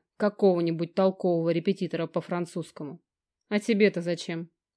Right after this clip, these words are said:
"Ты только Жеке пока не говори, а то он ржать будет". Геныч понизил голос и доверительно сообщил: "Хочу к нашей драконихе в службу безопасности. Но ей я пока тоже не говорил". Ну а что, Кирюх, не вечно же мне по рингу скакать.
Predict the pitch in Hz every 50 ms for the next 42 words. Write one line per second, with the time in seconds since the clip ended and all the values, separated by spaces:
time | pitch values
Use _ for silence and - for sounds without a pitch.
0 | _ _ _ - 214 196 233 220 220 - 226 208 240 247 240 214 - - 170 -
1 | 180 170 170 170 165 156 170 165 170 165 165 160 - _ - 185 185 - 196 196
2 | 190 185 180 - 208 170 196 208 202 180 151 151 160 160 156 151 - - _ _
3 | - 175 226 226 208 190 - - 175 175 185 185 170 175 165 165 160 202 226 226
4 | 196 - - 160 160 165 156 165 175 175 - 175 165 170 - - 175 165 160 -
5 | - - 160 151 - - _ _ - - 185 180 - 208 - - 185 175 - -
6 | 185 156 - 180 170 - 226 233 233 208 - - 175 160 - - 185 180 165 165
7 | 180 165 175 160 185 190 185 - 165 170 160 - - 170 - - - - - _
8 | _ _ _ 190 196 196 196 185 220 254 269 254 214 180 - 180 170 - 190 196
9 | - - 208 190 156 160 160 160 160 151 165 160 160 156 156 156 156 165 - _
10 | _ _ - 170 185 202 214 208 - - 180 160 - - 165 160 160 156 - -
11 | _ _ - 196 208 226 269 262 - - 202 160 175 180 180 175 170 170 185 180
12 | 170 170 165 165 151 151 - - 170 156 - 165 151 151 - _